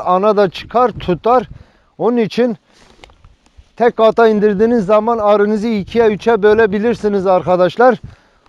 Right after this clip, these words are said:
Ondan da artık pek bir şey beklemezsiniz. Yani bal verimi alamazsınız. Sadece anasını çıkarır, kendine biraz bal toplar. Çünkü bal akım tam zamanına giriyor.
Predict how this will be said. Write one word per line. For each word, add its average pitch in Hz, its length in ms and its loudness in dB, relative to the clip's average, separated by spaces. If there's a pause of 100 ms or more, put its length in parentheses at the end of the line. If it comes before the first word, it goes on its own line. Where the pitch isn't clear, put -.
(140)
Ondan 214 520 0
da 240 160 4
artık 214 320 0 (380)
pek 190 320 -2
bir 202 80 -2
şey 226 220 -2
beklemezsiniz. 196 840 0
Yani 156 340 0
bal 196 240 0
verimi 180 320 0
alamazsınız. 190 800 -2
Sadece 185 640 0 (480)
anasını 202 540 0
çıkarır, 175 480 -2
kendine 196 480 0
biraz 185 280 0
bal 208 180 2
toplar. 165 600 -2 (760)
Çünkü 190 360 -2
bal 214 160 2
akım 208 380 0
tam 226 260 0
zamanına 202 540 0
giriyor. 170 480 0